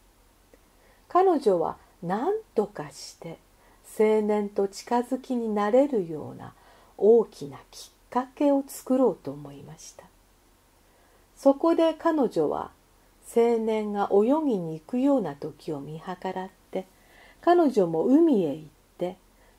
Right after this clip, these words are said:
青年の泳いでいる付近で溺れて助けてもらおうか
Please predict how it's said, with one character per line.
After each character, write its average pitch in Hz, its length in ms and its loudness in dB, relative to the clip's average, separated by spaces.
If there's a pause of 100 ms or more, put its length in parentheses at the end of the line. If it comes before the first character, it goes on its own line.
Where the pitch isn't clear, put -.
(140)
青 240 240 6
年 226 320 0
の 214 160 0
泳 233 360 6
い - 20 -4
で 156 140 2
い 147 40 -2
る 156 120 -8
付 - 220 -20
近 180 360 -6
で - 160 -12 (420)
溺 185 360 4
れ 262 160 6
て 240 280 -2
助 262 480 -4
け - 40 -6
て 185 140 4
も 165 220 0
ら 214 200 4
お 254 100 8
う 240 60 0
か - 160 -12